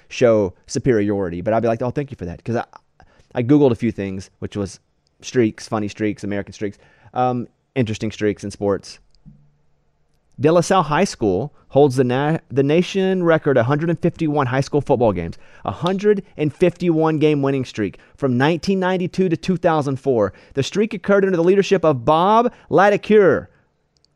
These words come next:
who began coaching at the high school in nineteen seventy-nine. It ended when they were defeated on September fourth, two thousand four by Bellevue High School outside of Seattle.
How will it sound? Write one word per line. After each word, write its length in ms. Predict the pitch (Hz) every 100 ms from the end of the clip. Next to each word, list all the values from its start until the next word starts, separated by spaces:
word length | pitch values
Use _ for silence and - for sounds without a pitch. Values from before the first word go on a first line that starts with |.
| _
who 100 | 160
began 180 | 156 175
coaching 300 | 185 196 214
at 80 | 214
the 80 |
high 100 | 185
school 220 | 190 196 175
in 100 | 147
nineteen 480 | 165 185 - 196
seventy-nine. 1040 | 175 - 185 190 156 135 156 165 135 98 92 _
It 160 | - 135
ended 320 | 214 202 170 -
when 120 | - 151
they 80 |
were 80 | 160
defeated 320 | 156 - 175
on 80 | 175
September 300 | 165 147 160
fourth, 340 | 151 185 202 -
two 160 | 226
thousand 380 | 247 254 240 233
four 240 | - 214
by 120 | 170 131
Bellevue 420 | 123 190 208 214
High 180 | 196 180
School 280 | - 165 -
outside 400 | 156 147 170 165
of 80 | -
Seattle. 800 | - 170 170 170 135 90 95